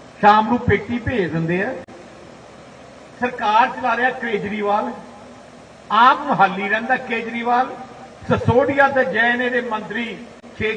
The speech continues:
ਛੇ ਮਹਿਕਮੇ ਦੇ ਤੇ। ਹੁਣ ਉਹਨਾਂ ਦਾ ਕੰਮ ਇੱਕੋ ਹੀ ਕਿ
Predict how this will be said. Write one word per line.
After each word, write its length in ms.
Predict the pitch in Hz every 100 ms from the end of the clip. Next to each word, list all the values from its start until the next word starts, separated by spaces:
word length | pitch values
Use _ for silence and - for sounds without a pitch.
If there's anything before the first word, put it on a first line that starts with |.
| 220
ਛੇ 140 | 247
ਮਹਿਕਮੇ 420 | 180 202 240 262 247
ਦੇ 180 | 240
ਤੇ। 240 | 240 254 277 269 - - - - - - - -
ਹੁਣ 140 | - 285
ਉਹਨਾਂ 500 | - 277 320 381 349
ਦਾ 120 | 294
ਕੰਮ 360 | - 269 254 262
ਇੱਕੋ 280 | 254 262 240
ਹੀ 100 | 240
ਕਿ 180 | 277